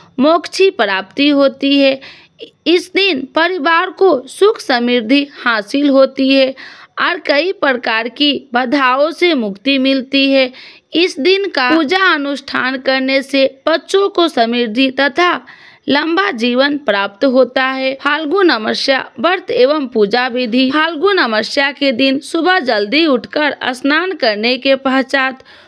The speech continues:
सूर्य देव को अर्घ दिया जाता है। अर्घ देने के पश्चात व्रत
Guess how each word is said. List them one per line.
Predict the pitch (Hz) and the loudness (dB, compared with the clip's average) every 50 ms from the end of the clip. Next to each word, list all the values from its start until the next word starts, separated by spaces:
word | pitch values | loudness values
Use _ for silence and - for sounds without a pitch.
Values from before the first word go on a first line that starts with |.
| _ - | _ -20
सूर्य | - - 330 339 359 392 392 370 330 277 254 247 240 | -8 0 2 4 4 4 4 4 2 4 2 4 4
देव | 254 254 262 247 233 | 4 4 4 2 0
को | - - 320 302 | 0 0 2 2
अर्घ | - - - 269 311 311 269 285 | 2 0 -2 -4 -4 -2 -2 -4
दिया | 240 185 202 196 220 233 262 | -2 0 0 0 0 0 -2
जाता | 240 285 277 277 262 269 285 277 269 | -2 -2 -4 -4 -4 -4 -2 -4 -2
है। | 262 269 277 269 269 269 269 - - - - - _ - | -2 -2 0 0 0 -2 -4 -14 -20 -20 -20 -16 _ -4
अर्घ | - 349 370 403 359 | -2 -2 -2 -2 -4
देने | 381 254 240 240 233 233 247 269 277 | -4 0 2 2 2 2 0 -2 -2
के | 262 - 285 277 | -2 0 -2 -2
पश्चात | 269 - 277 277 277 262 269 - 285 277 285 277 - - | 0 0 0 0 0 -2 -2 -2 -2 -2 -2 -6 -8 -8
व्रत | - 226 294 330 294 - | -2 0 0 0 0 -2